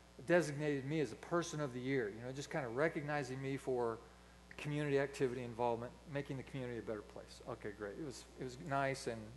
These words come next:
a bit embarrassing. But let me brag about my dad. I was re-, just, I just reflected on this. Years ago, maybe twenty years ago, my dad, hear this now,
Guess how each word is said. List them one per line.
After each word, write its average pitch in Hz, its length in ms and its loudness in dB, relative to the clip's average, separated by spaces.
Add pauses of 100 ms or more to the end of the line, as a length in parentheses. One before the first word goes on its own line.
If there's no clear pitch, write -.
(160)
a 135 260 -12
bit 160 140 6
embarrassing. 127 500 2 (600)
But 147 80 4
let 202 100 8
me 214 80 6
brag 160 320 8
about 147 160 4
my 135 100 0
dad. 127 320 0 (100)
I 175 100 2
was 175 120 0
re-, 170 180 -2
just, - 300 -4
I 190 80 2
just 226 240 -2
reflected 220 480 -4
on 117 140 -2
this. 104 180 -8 (680)
Years 226 380 4
ago, 170 420 6 (260)
maybe 208 220 4
twenty 233 420 2
years 196 300 6
ago, 113 440 2 (280)
my 214 280 2 (140)
dad, 190 500 2 (760)
hear 233 120 2
this 139 240 2
now, 110 60 -6